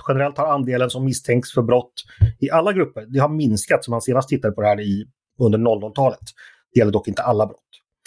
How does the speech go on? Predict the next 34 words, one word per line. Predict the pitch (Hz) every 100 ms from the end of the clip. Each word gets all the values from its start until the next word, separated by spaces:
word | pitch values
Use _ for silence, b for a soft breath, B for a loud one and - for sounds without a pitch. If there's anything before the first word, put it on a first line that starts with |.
| B B B B B
Men | 175
vi | 226
ska | 233
bara | 240 233
kort | - 254 240
börja. | 208 196 175 170 - -
Eh, | 160
jag | 151 151 139 131
tänkte | 165 202
vi | 208
skulle | 202
prata | - 226 240
om |
den | 202
här | 170
rapporten, | 147 139 - 139 143
eh, | - 147 139 139 135
vad | 147
den | 139
betyder, | 139 139 147 147 143 147
vad |
man | 139
kan | 139 139
lära | 147 131
sig | 127 139
av | 127
den, | 123 131 139
eh, | - _ 139 135 123
vad, | 131 139 127
vad, | 139 135 135 120 131
vad | 143
den | 139
inte | 165 135 104
betyder | 170 180 175 170 185